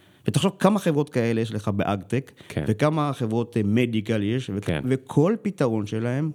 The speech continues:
Speaker 1: הוא רלוונטי.
Speaker 2: כן.
Speaker 1: מה שנשאר לעשות זה קודם כל להסיר את החסמים התודעתיים שלנו ולהבין שאפריקה היא שוק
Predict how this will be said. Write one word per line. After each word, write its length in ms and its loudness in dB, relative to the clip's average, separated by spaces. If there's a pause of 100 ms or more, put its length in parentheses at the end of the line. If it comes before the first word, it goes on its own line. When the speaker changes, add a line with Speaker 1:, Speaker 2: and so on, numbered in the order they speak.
Speaker 1:
הוא 160 2
רלוונטי. 520 -2 (180)
Speaker 2:
כן. 200 -2 (1000)
Speaker 1:
מה 200 4
שנשאר 380 2
לעשות 360 0
זה 60 -2
קודם 220 0
כל 80 -2
להסיר 500 0
את 120 -2
החסמים 380 0
התודעתיים 680 2
שלנו 380 -2
ולהבין 460 0
שאפריקה 880 -4
היא 220 -2
שוק 480 -6